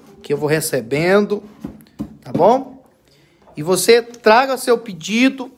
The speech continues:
Se você não der pra vir nessa quinta-feira agora,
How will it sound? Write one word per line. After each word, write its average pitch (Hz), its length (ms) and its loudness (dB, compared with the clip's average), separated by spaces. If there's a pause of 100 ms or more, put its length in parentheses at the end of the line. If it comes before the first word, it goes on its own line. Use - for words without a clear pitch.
(120)
Se - 200 -4
você 262 440 4
não 269 300 0
der 269 160 4
pra 254 160 0
vir 233 160 -8
nessa 233 260 -8
quinta-feira 214 640 -6
agora, 196 560 2